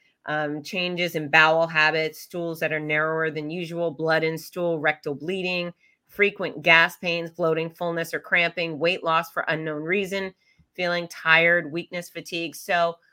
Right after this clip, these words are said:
one of my very good girlfriends, back when I was, um, diagnosed, probably about the same exact time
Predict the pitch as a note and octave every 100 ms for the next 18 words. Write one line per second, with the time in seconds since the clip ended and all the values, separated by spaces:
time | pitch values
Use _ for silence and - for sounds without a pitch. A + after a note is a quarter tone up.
0 | _ _ F3 G3 A3+ A3 G3+ F3 F3 F#3
1 | F#3+ G#3 F3 E3+ F#3 - D3 C#3 C#3+ C#3+
2 | C#3+ - B3 - F3+ - D#3 D#3+ F3 E3
3 | D3+ D3 - - - C#3 C3+ C3+ - -
4 | D3 C#3+ C#3+ C3+ - - A#3+ C4+ A#3 F3+
5 | D#3+ D3 G#3+ A#3 A3 F#3 F#3 - F3 D#3